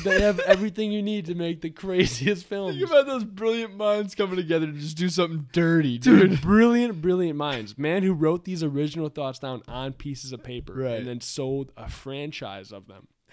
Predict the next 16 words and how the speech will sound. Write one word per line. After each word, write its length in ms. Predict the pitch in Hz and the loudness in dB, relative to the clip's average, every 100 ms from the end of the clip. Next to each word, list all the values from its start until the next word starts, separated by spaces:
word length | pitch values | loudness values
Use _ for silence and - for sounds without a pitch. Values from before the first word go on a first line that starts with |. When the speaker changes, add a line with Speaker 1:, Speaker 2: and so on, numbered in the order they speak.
| - _ - | -20 _ -4
Speaker 1:
They 140 | 156 147 | -2 0
definitely 320 | 156 151 156 | 0 -2 -4
got 200 | 143 135 | -6 -6
together 340 | 127 127 120 | -10 -10 -10
and 80 | 117 | -10
partied. 180 | - 127 | -10 0
Speaker 2:
Billion 380 | 151 160 165 160 | 2 4 4 4
dollar 260 | 147 143 156 | 2 4 4
films. 200 | 151 147 | 4 4
Speaker 1:
Maybe 240 | 147 165 | 4 2
they 180 | 165 175 | 2 2
don't 320 | 147 165 208 | 2 0 -2
fuck 220 | - 123 | -4 -8
with 160 | 113 107 | -10 -14
each 160 | 104 104 | -14 -14
other. 240 | 90 | -14